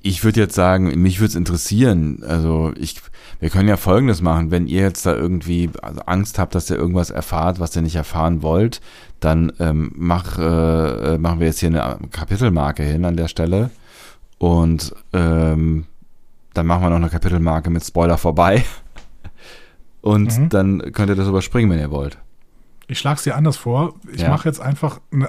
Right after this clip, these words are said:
Speaker 2: eine Minute. Ja? Ich versuche
Speaker 1: Genau.
Speaker 2: das in
Speaker 1: Okay.
Speaker 2: einer Minute zu erklären.
Speaker 1: Das ist noch einfacher,
Speaker 2: Okay?
Speaker 1: dann brauchen wir keine Kapitelmarken.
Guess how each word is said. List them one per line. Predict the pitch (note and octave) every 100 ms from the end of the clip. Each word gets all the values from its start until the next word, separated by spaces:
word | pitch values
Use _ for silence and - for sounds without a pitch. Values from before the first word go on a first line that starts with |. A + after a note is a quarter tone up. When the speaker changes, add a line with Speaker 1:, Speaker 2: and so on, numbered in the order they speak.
| -
Speaker 2:
eine | D3 D#3+
Minute. | D3 D3 G2+ -
Ja? | C3 E3 -
Ich | -
versuche | -
Speaker 1:
Genau. | G3+
Speaker 2:
das | D#3 B2+
in |
Speaker 1:
Okay. | C#3+
Speaker 2:
einer | C#3+
Minute | C#3+ C#3 C3+
zu | A#2+
erklären. | B2 - A#2+
Speaker 1:
Das | A2
ist |
noch | C3+
einfacher, | A2 F2+ D3+ F3
Speaker 2:
Okay? | D#2
Speaker 1:
dann | F2
brauchen | E2+ F2
wir |
keine | E2+ E2
Kapitelmarken. | E2+ E2+ D#2 C#2+ C2+ - - -